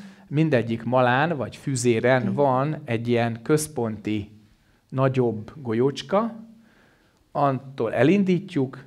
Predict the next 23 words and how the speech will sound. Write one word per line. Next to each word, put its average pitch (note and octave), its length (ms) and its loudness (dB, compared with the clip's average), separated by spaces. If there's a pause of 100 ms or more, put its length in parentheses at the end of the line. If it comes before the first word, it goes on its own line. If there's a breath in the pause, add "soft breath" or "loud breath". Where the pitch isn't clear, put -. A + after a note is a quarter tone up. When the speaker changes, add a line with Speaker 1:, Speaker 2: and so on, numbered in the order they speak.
Speaker 1:
és - 180 -6
amikor B2 300 -2
végigért B2 580 0
a A2+ 40 -6
száznyolc, C3 760 0
akkor C3 240 -6
a B2+ 40 0
hüvelykúj, C3 600 2 (440)
tényleg B2 300 0
megint B2 400 0
a A2+ 40 2
nagyobb G#2+ 300 -4
bütyök G#2 420 -8
van A2 180 -6
itt, B3 300 -4
és - 180 -6
akkor D#3 240 -2
végigértél A2 640 0
a G#2+ 60 0
száznyolc, G2+ 440 -6
akkor - 300 -6
van A2 180 -6
vége. - 340 -10